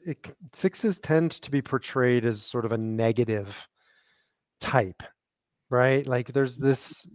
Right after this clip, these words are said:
Speaker 1: there's a couple Enneagram types that get a shadow cast around
Speaker 2: Mm-hmm.
Speaker 1: them. And we, even with the word, one of the names for the Enneagram six is the loyal skeptic.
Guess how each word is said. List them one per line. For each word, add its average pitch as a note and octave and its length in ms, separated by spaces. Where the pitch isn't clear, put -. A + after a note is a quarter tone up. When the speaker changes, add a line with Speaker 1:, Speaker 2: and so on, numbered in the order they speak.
Speaker 1:
there's C#3 120
a C#3+ 40
couple G3+ 400
Enneagram C#3 500
types A#2+ 320
that A2+ 120
get A#2 120
a G#2+ 60
shadow A#2+ 640
cast - 540
around A2 420
Speaker 2:
Mm-hmm. - 0
Speaker 1:
them. D#3+ 320
And C3+ 480
we, D#3+ 420
even G3+ 240
with G3+ 140
the E3 80
word, B2+ 580
one D3+ 140
of F3 80
the D#3+ 80
names C3 520
for C3 120
the A#2 80
Enneagram A#2 300
six - 260
is G#2 120
the A#2 200
loyal A#2+ 320
skeptic. - 760